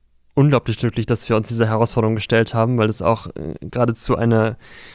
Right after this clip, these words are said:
ja, gestalterische Herausforderung war, aus dieser Besetzung dann wiederum viele andere Konzerte zu gestalten. Das heißt,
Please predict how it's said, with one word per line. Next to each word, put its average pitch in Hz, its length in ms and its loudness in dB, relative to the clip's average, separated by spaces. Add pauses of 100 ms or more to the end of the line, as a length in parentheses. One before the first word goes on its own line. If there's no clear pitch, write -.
(360)
ja, 120 280 2
gestalterische 123 640 2
Herausforderung 117 680 4
war, 117 300 4
aus 110 220 2
dieser 135 260 4
Besetzung 113 580 2
dann 110 200 2
wiederum 110 680 0
viele 117 200 2
andere 123 320 4
Konzerte 110 580 -2
zu - 120 -8
gestalten. 110 600 -2 (500)
Das - 160 -4
heißt, 117 300 0